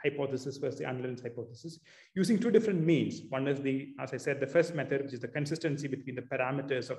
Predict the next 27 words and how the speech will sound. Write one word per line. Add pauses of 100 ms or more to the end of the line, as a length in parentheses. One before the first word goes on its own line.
two
events, (460)
and
secondly,
based
on
the
time
delay
between (220)
multiple
events. (480)
So
this,
for
example,
the
x-axis
is
the
odds
ratio
based
on
the (160)
time
delay,